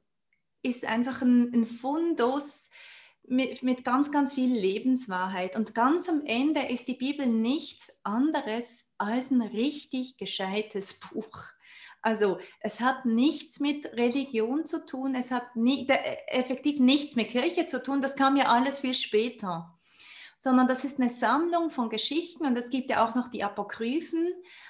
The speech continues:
also das sind alle die nicht veröffentlichen, veröffentlichten Schriften, die eigentlich für die Bibel gedacht waren, aber irgendwie rausgekickt wurden.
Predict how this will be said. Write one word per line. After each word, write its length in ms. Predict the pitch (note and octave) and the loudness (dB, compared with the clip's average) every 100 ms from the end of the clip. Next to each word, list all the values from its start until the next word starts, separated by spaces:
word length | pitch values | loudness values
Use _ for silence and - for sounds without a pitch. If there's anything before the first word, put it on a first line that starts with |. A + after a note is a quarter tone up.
| - | -10
also 200 | A3+ A3+ | -4 -4
das 160 | A#3 - | -4 -4
sind 160 | A3+ | -2
alle 280 | A3+ A#3 B3+ | 0 2 0
die 220 | B3 A#3 | 0 0
nicht 380 | A3+ A#3+ D4 - | 2 0 -2 -6
veröffentlichen, 1120 | C4 - A#3 B3 B3 B3 A#3+ B3 A3+ A3 - - _ _ - | -6 -4 -4 -2 -2 -2 -2 0 0 -2 -6 -20 _ _ -8
veröffentlichten 720 | A3 A3+ - A#3+ A#3+ B3 A3 - _ - | -4 -2 -2 -4 -4 -4 -4 -6 _ -10
Schriften, 520 | A#3+ C#4 - - B3+ | -6 -6 -6 -4 -2
die 160 | A#3+ G#3+ | 0 2
eigentlich 480 | B3+ D#4 E4 D4 | 4 2 0 -4
für 80 | C#4+ | -4
die 80 | A#3+ | -8
Bibel 220 | A#3 A#3 | -6 -6
gedacht 440 | A#3 - A3+ - - | -6 -4 -4 -2 0
waren, 280 | C#4+ D#4 | 2 2
aber 200 | A#3 G#3+ | 2 2
irgendwie 300 | G#3+ A#3+ A3 | 0 0 0
rausgekickt 800 | G3 F3 C4 - - - - - F#3+ | 0 0 -2 -4 -6 -6 -10 -8 -2
wurden. 360 | G#3+ B3 C#4 | -2 0 -2